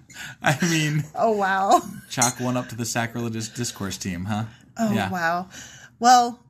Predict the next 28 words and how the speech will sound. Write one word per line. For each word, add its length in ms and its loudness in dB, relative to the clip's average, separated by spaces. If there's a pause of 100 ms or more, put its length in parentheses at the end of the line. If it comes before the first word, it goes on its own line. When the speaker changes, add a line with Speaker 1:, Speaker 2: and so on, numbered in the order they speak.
(160)
Speaker 2:
um, 400 -4
I 80 -6
hope 220 -6
he's 180 -6
happy 320 -4
to 140 -8
this 220 -8
day. 300 -6
Speaker 1:
I 120 4
do, 120 2
too. 380 -2
He 80 -4
was 140 -2
a 40 -4
good 160 -4
guy. 280 -6 (100)
Speaker 2:
Yeah. 220 -8
Speaker 1:
I 40 -4
mean, 140 4
he 60 0
was. 340 -6
Speaker 2:
He 100 -4
was 160 0
a 40 -2
Speaker 1:
So. 80 -2
Speaker 2:
really 140 -2
good 180 -8
guy. 200 -8